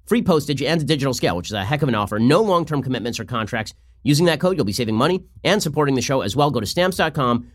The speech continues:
click on the microphone at the top of the homepage, type in Shapiro.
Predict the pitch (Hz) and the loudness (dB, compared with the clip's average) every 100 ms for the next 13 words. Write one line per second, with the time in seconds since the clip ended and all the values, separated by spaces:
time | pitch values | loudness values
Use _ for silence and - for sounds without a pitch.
0 | - - 139 139 131 139 139 143 123 - | -4 -2 2 2 2 0 0 0 -2 -2
1 | 175 175 - 123 127 120 120 101 165 135 | 0 0 0 -4 -2 -2 -2 -4 -2 0
2 | 131 127 135 147 87 78 | -2 -2 -2 0 0 -4